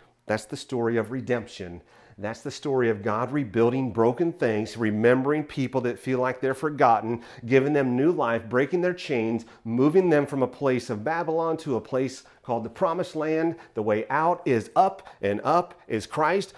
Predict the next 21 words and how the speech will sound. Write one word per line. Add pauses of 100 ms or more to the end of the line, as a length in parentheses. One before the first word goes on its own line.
(120)
who
gives
you
and
me
a
new
identity (220)
and
says,
"Live
from
that
identity." (340)
So
as
we (160)
enter
into (240)
twenty
seventeen